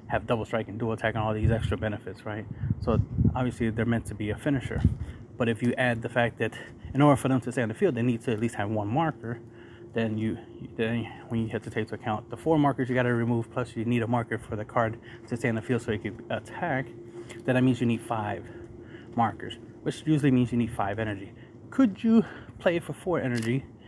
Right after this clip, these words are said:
and then attach a second copy to give it a marker so it has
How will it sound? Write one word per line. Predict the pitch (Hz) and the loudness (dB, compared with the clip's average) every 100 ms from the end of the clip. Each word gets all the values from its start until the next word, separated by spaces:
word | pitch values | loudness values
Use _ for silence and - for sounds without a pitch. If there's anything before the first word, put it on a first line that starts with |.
| - - | -18 -10
and | - 127 | 0 4
then | 123 120 | 4 2
attach | - - 120 | -2 -4 -4
a | 117 | -4
second | 127 113 | -6 -6
copy | 110 127 120 117 | -4 -2 -2 -2
to | |
give | 110 131 131 | 0 2 2
it | |
a | 117 | 2
marker | 113 113 | 2 0
so | - | -4
it | 110 | -6
has | - 127 135 | -4 -2 -2